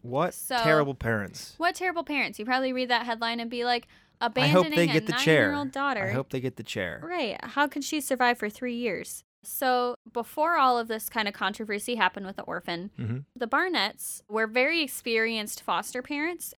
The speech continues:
Speaker 2: They had an autistic son who published his first paper, academic paper, at twelve and was in university by the age of fifteen.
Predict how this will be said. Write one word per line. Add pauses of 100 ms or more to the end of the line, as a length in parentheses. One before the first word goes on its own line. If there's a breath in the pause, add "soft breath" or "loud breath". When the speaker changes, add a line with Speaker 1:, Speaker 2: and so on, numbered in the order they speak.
Speaker 2:
They
had
an
autistic
son
who
published
his
first
paper,
academic
paper,
at
twelve (420 soft breath)
and
was
in
university
by
the
age
of
fifteen.